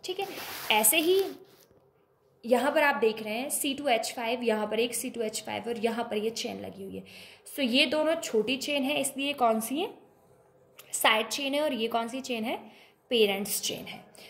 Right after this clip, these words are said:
So आपको वही करना है, side chain के आगे एन, comma, N, dye, ये ethyl है इसलिए ethyl,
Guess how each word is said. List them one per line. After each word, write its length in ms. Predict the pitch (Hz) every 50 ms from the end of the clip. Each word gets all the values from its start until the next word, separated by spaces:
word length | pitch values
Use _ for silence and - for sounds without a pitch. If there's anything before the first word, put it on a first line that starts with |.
| - - -
So 140 | - -
आपको 360 | 359 330 294 269 - - 285 285
वही 220 | 285 294 339 359
करना 280 | 349 359 339 339 339 349
है, 120 | 370 381
side 280 | 359 - 262 233 226 220
chain 220 | - 247 233 233
के 100 | 214 233
आगे 180 | 220 226 233 247
एन, 360 | - - 220 226 233 240 247
comma, 340 | 240 233 208 202 202 208 208
N, 560 | 208 - 220 220 226 226 226 226 240 254 247 220
dye, 560 | 190 202 220 214 214 214 208 220 269 311 302
ये 140 | 240 214 214
ethyl 500 | - - 220 - - - 214 214 233 262
है 180 | 240 233 247 240
इसलिए 320 | 233 240 - 233 220 214
ethyl, 460 | 202 208 - - 202 190 190 226 262